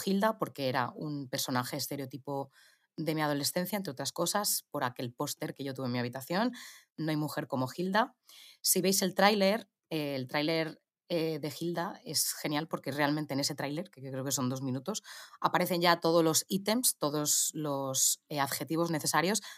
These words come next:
de la femme fatale. Dice que esta es Hilda, bonita,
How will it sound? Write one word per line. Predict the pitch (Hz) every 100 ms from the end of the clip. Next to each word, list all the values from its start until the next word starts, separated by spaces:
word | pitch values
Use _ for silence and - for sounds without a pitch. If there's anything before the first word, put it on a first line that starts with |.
| _
de | 165
la | 147
femme | 139
fatale. | 131 127 - - _ _ _ _ _ _ _ _ _
Dice | - -
que | -
esta | 147 -
es | -
Hilda, | 180 214 262 302 _ _ _ _ _ -
bonita, | 139 190 208 254 294